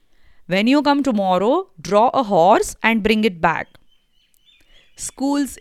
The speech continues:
invited Suppamma to conduct craft workshops with her coconut shells. One day, Suppamma wondered if she could start selling her toys. She decided to put up a stall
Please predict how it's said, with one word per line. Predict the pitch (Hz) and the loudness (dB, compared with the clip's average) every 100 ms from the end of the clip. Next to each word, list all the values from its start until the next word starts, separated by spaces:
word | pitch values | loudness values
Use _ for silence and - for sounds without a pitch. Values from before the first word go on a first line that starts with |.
| 175 | -8
invited | 147 147 175 226 277 240 | -4 0 2 2 0 -2
Suppamma | 214 175 180 170 165 165 - | -6 -4 -4 -4 -4 -4 -6
to | 180 | -6
conduct | 180 180 185 185 - - | -4 -2 -2 -4 -8 -2
craft | 214 247 - | 0 0 -2
workshops | 180 151 135 - 160 147 - - | -2 -2 -2 -2 0 -2 -4 -8
with | 175 180 | -8 -6
her | 165 - | -8 -6
coconut | 175 180 180 170 - | -6 -6 -8 -8 -8
shells. | 123 92 - - - _ _ _ - | -6 -8 -10 -18 -20 _ _ _ -14
One | 131 185 226 | -2 0 0
day, | 170 - - _ - | -2 -8 -14 _ -10
Suppamma | - 277 - 349 339 339 233 147 | -4 -4 -2 -4 -2 -4 -2 0
wondered | 202 311 285 294 285 - | 0 0 2 2 0 -4
if | 208 _ - _ - | -8 _ -20 _ -14
she | - 254 | -8 -2
could | 330 349 | 0 0
start | - 214 202 214 | 0 2 2 0
selling | - - 269 285 330 285 | -4 -2 0 2 0 0
her | 185 | -2
toys. | 165 127 - - - - _ _ _ - - | -2 -6 -6 -10 -16 -18 _ _ _ -20 -12
She | - | -8
decided | 156 156 - 160 165 254 - | -4 -4 0 0 2 0 0
to | 285 | -6
put | - 208 | -2 0
up | 180 180 | 0 -2
a | - | -6
stall | 151 - - 190 175 196 | -8 -8 0 2 4 2